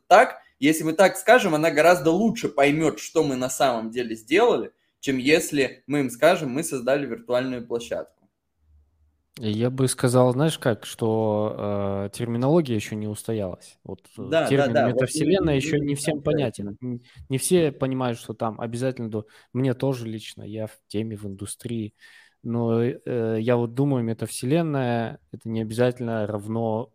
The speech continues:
Speaker 2: веб три там и подключение через кошелек. Это может быть, ну вот, такой
Speaker 1: Ну, я
Speaker 2: вариант
Speaker 1: на-,
Speaker 2: тоже.
Speaker 1: для примера накидал, ну да, мы об одном говорим, что из-за того, что неустающие
Speaker 2: Да, да.
Speaker 1: термины, неустающееся понимание, но есть вот что-то. Метавселенная — это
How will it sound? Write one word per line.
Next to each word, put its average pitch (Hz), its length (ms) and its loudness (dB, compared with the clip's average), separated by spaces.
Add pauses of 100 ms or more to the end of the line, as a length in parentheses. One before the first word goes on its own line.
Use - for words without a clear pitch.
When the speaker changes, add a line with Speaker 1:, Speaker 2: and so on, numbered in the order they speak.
Speaker 2:
веб 101 320 -6
три 113 280 -6
там 95 300 -10
и 92 40 -16
подключение - 540 -14
через 104 280 -14
кошелек. - 760 -14
Это 101 180 -12
может 107 240 -8
быть, 104 140 -10 (340)
ну 110 120 -10
вот, 92 160 -14 (220)
такой 110 140 -4
Speaker 1:
Ну, 156 160 0
я 170 140 0
Speaker 2:
вариант - 20 0
Speaker 1:
на-, 170 60 -2 (400)
Speaker 2:
тоже. 160 200 -4
Speaker 1:
для 151 140 2
примера 170 440 0
накидал, 147 440 0
ну 165 100 -4
да, 139 180 2
мы 131 280 -4
об 127 140 0
одном 156 280 -2
говорим, 131 380 0
что - 180 -6
из-за 120 220 -2
того, 147 200 0
что 127 160 -12
неустающие 143 500 0
Speaker 2:
Да, 107 200 -4
да. - 0 -
Speaker 1:
термины, 190 420 -2
неустающееся 151 440 -4
понимание, 143 480 -2
но 117 100 -4
есть 156 260 0
вот 123 140 -10
что-то. - 420 0 (240)
Метавселенная — 156 680 2
это - 320 0